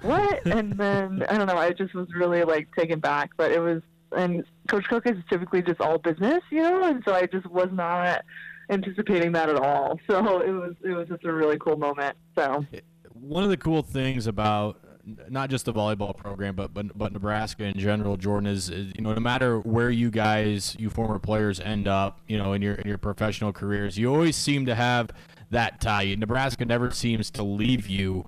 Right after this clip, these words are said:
Speaker 2: Um, you know, it's things like this, or, you know, an honor, maybe you come back for a match or whatever. Um, but what, what's that like for you? You know, you're, you're continuing to live out your professional career, obviously,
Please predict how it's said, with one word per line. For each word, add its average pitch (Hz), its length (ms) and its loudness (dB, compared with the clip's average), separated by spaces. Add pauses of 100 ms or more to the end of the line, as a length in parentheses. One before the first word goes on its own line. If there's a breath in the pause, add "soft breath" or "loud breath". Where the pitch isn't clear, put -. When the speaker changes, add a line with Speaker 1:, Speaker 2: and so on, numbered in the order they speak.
Speaker 2:
Um, 95 520 -4
you 107 100 -4
know, 101 100 0
it's 95 280 -8
things 139 340 -2
like 123 220 0
this, 117 380 0
or, 101 300 0 (280 loud breath)
you 104 80 -2
know, 101 160 2
an 98 40 -2
honor, 120 300 2
maybe 113 200 0
you 107 40 0
come 113 140 -2
back 110 180 0
for 107 120 -4
a 101 60 -4
match 107 300 0
or 101 80 -2
whatever. 101 520 0 (340 loud breath)
Um, 98 360 0
but 131 120 2
what, 170 180 4
what's 208 200 2
that 208 180 4
like 175 180 2
for 165 80 0
you? 147 220 4
You 107 100 0
know, 110 120 0
you're, 123 160 2
you're 127 180 -4
continuing 139 400 -2
to 131 80 2
live 123 180 0
out 127 160 0
your 120 120 -2
professional 123 520 -4
career, 120 320 0
obviously, 120 640 0